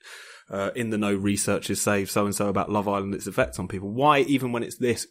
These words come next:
crazy, this kind of, you know, sub S J W almost, but just in public health terms, is it still taken quite seriously and given a thorough hearing in the press, et cetera?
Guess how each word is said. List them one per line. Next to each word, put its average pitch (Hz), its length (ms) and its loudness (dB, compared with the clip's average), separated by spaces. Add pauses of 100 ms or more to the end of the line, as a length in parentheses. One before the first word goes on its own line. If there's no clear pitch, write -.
crazy, 110 540 2
this 101 200 -2
kind 101 220 -4
of, 92 80 -6
you 98 60 -4
know, 92 100 -4
sub 101 360 0
S 101 200 -4
J 98 180 -2
W 90 420 -4
almost, 92 340 -6
but - 120 -6
just - 160 -8
in 95 80 -6
public 98 320 -6
health 107 240 -4
terms, 87 340 -10 (480)
is 113 160 2
it 101 120 0
still 101 220 -2
taken 98 380 -6
quite - 220 -2
seriously 98 380 -4
and 98 100 -8
given 101 200 -6
a 92 60 -6
thorough 110 420 -2
hearing 95 260 -4
in 92 80 -6
the 92 60 -6
press, 117 320 -4
et - 100 -18
cetera? - 300 -16